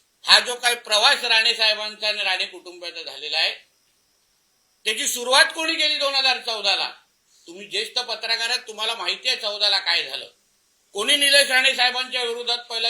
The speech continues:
शंडू ठोकला दोन हजार चौदा ला? खासदार, अ, ते असताना लोकसभेला. आणि तेच म्हणतायत, म्हणून हसायला आलं, तेच म्हणतायत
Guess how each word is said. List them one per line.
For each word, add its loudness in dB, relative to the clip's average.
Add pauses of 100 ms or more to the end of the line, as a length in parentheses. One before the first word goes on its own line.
शंडू -12
ठोकला -6
दोन -6
हजार -6
चौदा -4
ला? -2 (600)
खासदार, 0
अ, -4
ते -2
असताना -8 (540)
लोकसभेला. -8 (720)
आणि -4
तेच 4
म्हणतायत, 0 (420)
म्हणून -12
हसायला -6
आलं, -6 (640)
तेच -14
म्हणतायत 0